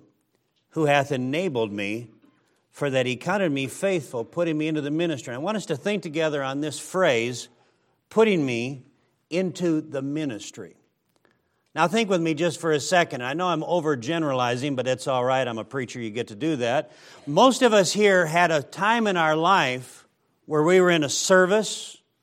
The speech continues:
or at a camp or at church revival meeting or in our own Bible reading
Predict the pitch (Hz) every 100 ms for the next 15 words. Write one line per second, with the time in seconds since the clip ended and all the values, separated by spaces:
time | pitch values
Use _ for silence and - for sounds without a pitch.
0 | _ 151 147 127 - - 175 175 190 151
1 | _ _ _ _ _ _ _ _ _ -
2 | 147 135 - - 180 175 - 151 147 165
3 | 170 170 175 175 170 175 160 131 143 143
4 | 175 165 165 180 135 127 131 156